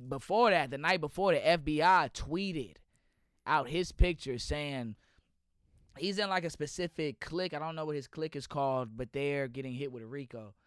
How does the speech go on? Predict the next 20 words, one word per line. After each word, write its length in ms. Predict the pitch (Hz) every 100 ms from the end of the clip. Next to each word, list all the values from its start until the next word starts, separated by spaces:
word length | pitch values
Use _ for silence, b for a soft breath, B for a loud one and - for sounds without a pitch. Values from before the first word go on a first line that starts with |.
| _ _ _ _ _
a 80 | 127
rico 380 | 131 147 143 123
case, 460 | 131 117 107 - -
and 260 | 120 117 110
everybody 640 | 139 143 139 139 135 127
had 280 | 127 123 107
been 420 | 120 120 117 107 104
in 140 | 139
custody 520 | 117 170 175 151 139
except 320 | 127 - 143
for 80 | 120
him. 320 | 131 147 101 - _ _ _ _
And 560 | 120 151 143 139 131 120
<laughs> 60 | 107
they, 180 | 131 - -
they 140 | 156
tweeted 440 | 170 - 156 160 143
out 200 | 131 123
his 140 | 113
picture. 500 | - 151 147 - 76